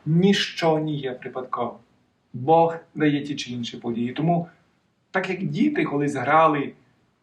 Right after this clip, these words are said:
в схованки і шукали один одного,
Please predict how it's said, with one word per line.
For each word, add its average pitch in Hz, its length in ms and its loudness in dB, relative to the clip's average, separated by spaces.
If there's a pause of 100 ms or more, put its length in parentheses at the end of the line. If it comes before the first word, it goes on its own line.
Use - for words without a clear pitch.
в - 80 -10
схованки 160 760 2
і 110 140 -12 (140)
шукали 151 420 0
один 135 200 -2
одного, 147 540 -2